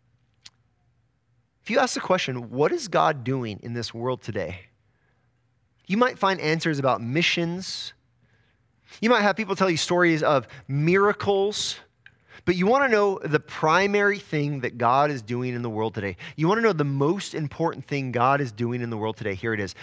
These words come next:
God is building his church. This is the most important thing he's doing. And listen, is his church perfect? No. Is his church complete?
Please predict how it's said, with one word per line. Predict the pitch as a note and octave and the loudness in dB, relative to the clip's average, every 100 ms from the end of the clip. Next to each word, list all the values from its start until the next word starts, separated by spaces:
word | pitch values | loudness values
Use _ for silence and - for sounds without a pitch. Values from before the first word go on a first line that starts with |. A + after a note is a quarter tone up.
| - - | -20 -4
God | B2+ B2 C#3 C3+ C#3+ - - | 2 4 4 2 0 -6 -8
is | G#2+ F#2 | -8 -8
building | F2+ A2 A#2 B2 A#2 B2 B2 B2+ - _ | -10 -6 -4 -4 -6 -6 -6 -10 -14 _
his | - G2+ G#2 G#2 G2 - - _ _ _ _ _ - | -6 -4 -4 -6 -8 -10 -14 _ _ _ _ _ -8
church. | - - E2+ - - - - _ _ _ _ _ _ _ _ _ _ | -8 -6 -10 -6 -6 -6 -10 _ _ _ _ _ _ _ _ _ _
This | G#3 C#4 | 2 2
is | A3+ | 2
the | A3 | 4
most | A3+ A#3+ | 2 2
important | A3+ - A3+ G#3 - | -2 0 0 0 0
thing | B3+ B3 - - - | -2 -2 -6 -10 0
he's | G#3 E3 | 2 4
doing. | A#3+ C4 G3 - - | 4 4 2 -4 0
And | G#3+ | 2
listen, | C4 G#3 E3+ - E3 | 4 2 0 -4 2
is | G#3 F3 G3 | 2 2 -6
his | - A3 A#3 | 0 2 2
church | - - B3 B3 - | 4 4 4 2 -2
perfect? | - B3+ - D4 - - - - - - _ _ _ _ _ _ _ _ - | 0 0 4 2 2 -4 -4 -12 -20 -20 _ _ _ _ _ _ _ _ -6
No. | D#3+ C4 - F#2+ - _ _ _ _ _ _ _ - - | -2 0 -2 -8 -20 _ _ _ _ _ _ _ -4 2
Is | A#3 | 4
his | A3 C4+ - | 6 4 4
church | - C4 D4 D4 - | 4 6 4 2 -2
complete? | - A3 F3+ - G#3 C4 D4 - | 0 0 -2 -4 2 2 0 -6